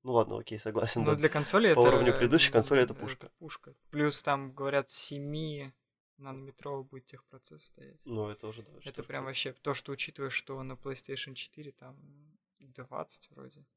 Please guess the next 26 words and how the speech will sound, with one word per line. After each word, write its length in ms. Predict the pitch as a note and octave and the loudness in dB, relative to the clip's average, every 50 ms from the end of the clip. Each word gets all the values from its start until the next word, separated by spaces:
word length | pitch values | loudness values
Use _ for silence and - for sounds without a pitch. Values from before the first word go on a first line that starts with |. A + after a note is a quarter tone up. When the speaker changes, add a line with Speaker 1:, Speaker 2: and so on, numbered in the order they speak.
| _ _ | _ _
Speaker 1:
Да, 300 | - A#2 A2 G#2+ A#2 A#2+ _ | -8 -6 -6 -6 -6 -8 _
да. 220 | - A2+ A2+ A2+ A#2 - _ _ _ _ _ _ _ _ _ _ _ _ | -10 -8 -8 -8 -10 -16 _ _ _ _ _ _ _ _ _ _ _ _
Ну, 300 | B2 A#2+ A2+ - - - | -2 -2 -2 -2 -6 -2
там 140 | - C3 B2 | 0 0 0
Speaker 2:
Если 280 | D3 C#3+ C3 - - C#3 | 0 0 -2 -2 -2 -2
мне 100 | C#3 C#3+ | -6 -8
память 200 | - - C#3+ C3+ | -6 -2 4 6
Speaker 1:
PlayStation 260 | B2+ A#2+ - - C#3 | 6 6 6 4 4
Speaker 2:
изменяет. 200 | B2+ C3+ C3 B2 | 4 4 4 4
Speaker 1:
четыре 260 | C3 B2+ - D3 C#3 C3 | 4 4 4 2 0 2
просто 320 | - A#2 A2+ - - A#2 | 2 2 0 0 -2 -4
вышла 300 | A2+ A#2 A2+ - - A2 | -2 -2 -2 -4 -4 -6
уже 240 | G#2+ G#2+ G#2+ A2 G#2+ | -8 -4 -4 -4 -4
на 60 | G#2 | -4
Speaker 2:
Ну, 60 | G#2 | -6
Speaker 1:
старте, 320 | G#2 - - A#2 A#2 A#2+ C3+ | -6 -2 -2 -2 -2 -2 -4
Speaker 2:
уже 80 | B2 | -2
Speaker 1:
была 160 | - A2+ A2 | 2 4 4
Speaker 2:
очень 120 | A2 A#2+ B2+ | 4 4 0
Speaker 1:
очень 100 | A#2 B2+ | 0 4
слабый 180 | A#2 A2+ A2 A2 A2 | 4 4 4 4 -2
Speaker 2:
давно. 60 | - | -6
Speaker 1:
консоль. 420 | G#2+ G#2+ - - A2 G#2 G#2 A2 - | -6 -8 -6 -8 -8 -10 -10 -14 -18
Speaker 2:
Ну, 460 | - C#3 C#3 D3 E3+ F#3+ F#3+ F3+ D3 B2+ | -20 -18 -16 -12 -12 -12 -10 -12 -10 -6
все 180 | - - - | -2 4 8
равно, 320 | D#3+ E3 E3+ E3 D3+ C3 | 8 8 8 8 4 2